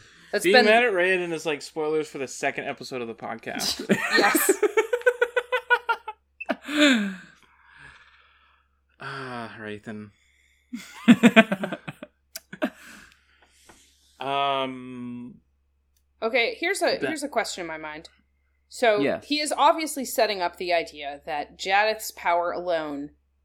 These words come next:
Speaker 1: uh, can heal, uh, one who's been taken, uh, by
Speaker 3: Yes.
Speaker 1: the Raod? The Shaod? Oh, fuck.
Speaker 3: Shaod.
Speaker 1: The Shaod.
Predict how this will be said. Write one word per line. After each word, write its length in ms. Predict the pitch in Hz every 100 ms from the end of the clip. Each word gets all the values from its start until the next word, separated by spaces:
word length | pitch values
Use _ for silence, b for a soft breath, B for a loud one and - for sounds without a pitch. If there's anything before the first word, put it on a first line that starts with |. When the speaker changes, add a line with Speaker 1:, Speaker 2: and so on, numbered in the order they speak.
| -
Speaker 1:
uh, 400 | 170 151 147 139 139 -
can 460 | 196 160 151 151 _ _
heal, 720 | - - 233 196 180 170 170 _ _ _ _ _ _ -
uh, 280 | 180 160 156
one 240 | 170 185
who's 220 | 175 180 -
been 440 | 175 160 156 151 _ _ _ _ _ _ _ _ -
taken, 580 | - 180 151 131 135 - _ _ _ _ _ _ _ _
uh, 460 | 180 160 147 139 139
by 40 |
Speaker 3:
Yes. 540 | 131 120 151 147 - - _ _ _ _ _ _ _ _ _
Speaker 1:
the 60 | 170
Raod? 460 | 160 180 220 233 226 _ _ _ _ _
The 60 | -
Shaod? 380 | - 165 190 196 202 _ _
Oh, 40 | _
fuck. 240 | - - - _
Speaker 3:
Shaod. 500 | - 165 127 104 -
Speaker 1:
The 60 | 190
Shaod. 400 | - 156 113